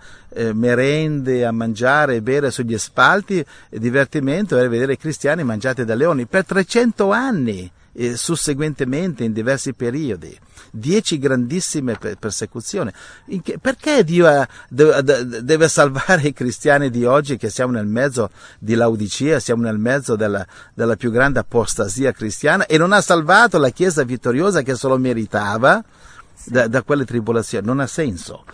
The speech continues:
Speaker 2: Sì.
Speaker 1: E infatti vediamo una po-, in Luca ventuno al trentaquattro al trentasei dice, eh, da-, eh, dice: "Pregate e vegliate affinché possiate essere ritenuti degni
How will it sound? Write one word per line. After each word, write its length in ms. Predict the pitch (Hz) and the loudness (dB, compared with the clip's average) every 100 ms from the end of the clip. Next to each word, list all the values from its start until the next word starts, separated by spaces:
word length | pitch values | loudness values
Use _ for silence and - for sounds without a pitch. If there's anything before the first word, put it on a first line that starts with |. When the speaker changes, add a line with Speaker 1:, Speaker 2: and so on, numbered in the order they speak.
| - | -20
Speaker 2:
Sì. 280 | 208 214 - - | -18 -20 -20 -6
Speaker 1:
E 140 | 120 | -4
infatti 680 | 117 123 - 175 151 120 87 | -2 -2 2 2 2 -4 -4
vediamo 420 | 101 107 110 147 165 | -4 -4 0 0 0
una 140 | 110 | -4
po-, 180 | - 95 | -4 -6
in 480 | 101 95 95 92 98 | -4 -6 -8 -10 -4
Luca 300 | 120 147 117 | -4 0 -2
ventuno 580 | 110 110 - 143 127 107 | 0 -2 -2 -2 0 0
al 120 | 95 | -4
trentaquattro 460 | - 95 104 120 110 | -6 -8 -4 -4 -4
al 60 | |
trentasei 520 | 120 127 160 139 202 143 | -4 -2 -4 -2 -2 -2
dice, 360 | 139 - 123 - - - - | -4 -2 -4 -4 -18 -20 -8
eh, 540 | 131 131 123 120 110 - _ | -2 0 2 0 -4 -10 _
da-, 260 | - 107 135 | -8 -2 0
eh, 260 | 123 113 | 0 -2
dice: 340 | 110 120 - 113 | -2 -2 -2 -4
"Pregate 560 | 131 131 135 175 170 | 0 2 4 4 2
e 40 | 143 | 0
vegliate 500 | 139 135 160 208 156 | 0 2 4 2 0
affinché 460 | 123 143 131 175 | -4 -4 -2 -4
possiate 480 | 165 131 - 135 143 | -4 -4 -2 -2 0
essere 280 | 160 - 127 | -2 0 -2
ritenuti 760 | 123 127 139 160 156 131 104 107 | 0 0 -2 0 -2 -2 -4 2
degni 760 | 240 269 202 143 139 139 170 | 4 8 8 8 8 6 4